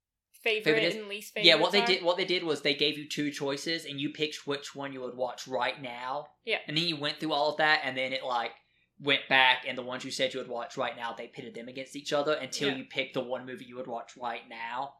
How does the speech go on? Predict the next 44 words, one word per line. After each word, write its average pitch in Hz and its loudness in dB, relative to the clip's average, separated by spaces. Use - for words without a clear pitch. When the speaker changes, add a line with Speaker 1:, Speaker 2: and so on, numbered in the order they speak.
Speaker 2:
And 147 6
I - -
think 226 2
I 196 6
got, 147 4
uh, 127 -2
Thor 135 -4
Ragnarok, - -12
which 135 -6
makes 139 2
sense. - -14
Speaker 1:
I 247 2
think - -4
I 480 -4
got, 311 4
I 254 -6
might 294 -4
have 415 -10
gotten 208 -2
Endgame. 208 -10
I 233 -6
don't 294 -4
remember. 214 -8
I - 0
Speaker 2:
Yeah. 254 -6
Speaker 1:
think 370 0
I, 339 8
it 277 -2
was 262 -8
just, 247 -10
I 233 2
was 220 -4
just 214 -12
like, 208 -10
I 196 -10
loved 190 -18
it - -20
so - -12
Speaker 2:
Yeah, 131 4
Speaker 1:
much. - -8
Speaker 2:
I 165 10
feel 262 8
like 220 6
now 131 2